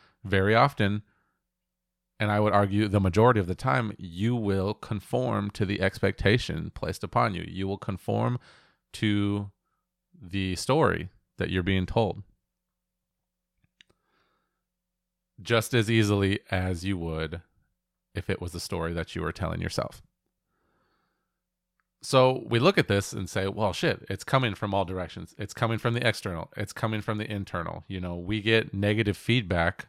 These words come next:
from others and from ourselves all the time. How do we avoid this becoming the narrative? How do we take action?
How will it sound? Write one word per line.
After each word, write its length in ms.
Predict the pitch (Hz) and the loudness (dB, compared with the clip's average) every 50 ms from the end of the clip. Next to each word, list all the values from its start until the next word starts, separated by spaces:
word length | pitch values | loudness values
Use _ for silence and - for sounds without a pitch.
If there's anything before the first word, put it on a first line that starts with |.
| _ _ - | _ _ -10
from 240 | - - 98 92 - | -4 -2 0 0 2
others 380 | - 104 107 101 95 90 90 - | 2 2 2 2 2 0 -2 -4
and 220 | - 101 98 90 | -4 -6 -6 -4
from 180 | - 101 87 85 | -2 -2 0 0
ourselves 460 | 85 - - 147 139 101 90 87 - _ - _ _ _ _ _ | 0 4 4 6 6 6 4 2 -2 _ -20 _ _ _ _ _
all 180 | - 92 87 | -4 -4 -2
the 120 | 87 90 - | -2 -4 -4
time. 420 | - 131 135 117 90 85 - 92 - _ _ _ _ _ _ _ _ _ | 0 2 2 4 2 0 -2 -6 -12 _ _ _ _ _ _ _ _ _
How 300 | - - - 110 127 131 | -2 4 6 6 6 6
do 100 | 117 120 | 4 2
we 180 | 107 110 110 | 4 6 6
avoid 600 | 101 95 85 101 120 127 104 92 92 85 101 95 87 | 6 6 6 6 6 8 8 6 6 2 -2 -4 -2
this 160 | 101 92 - | -2 -2 -2
becoming 480 | - - 95 - - 95 87 87 87 85 | -2 -6 -6 -4 -4 -4 -4 -2 -2 -4
the 80 | 85 | -4
narrative? 480 | 82 87 82 76 71 - - - - _ _ _ | -2 -2 -2 -2 -2 -4 -6 -8 -10 _ _ _
How 180 | - 92 90 87 | -2 0 0 0
do 80 | 92 | 0
we 420 | 85 85 87 85 85 82 82 80 - _ _ _ _ _ _ - | -2 -2 -4 -4 -4 -4 -6 -8 -10 _ _ _ _ _ _ -4
take 220 | - 98 90 - | -2 -2 -2 -2
action? 400 | 82 - - - - - - - | -4 -6 -6 -6 -10 -10 -10 -10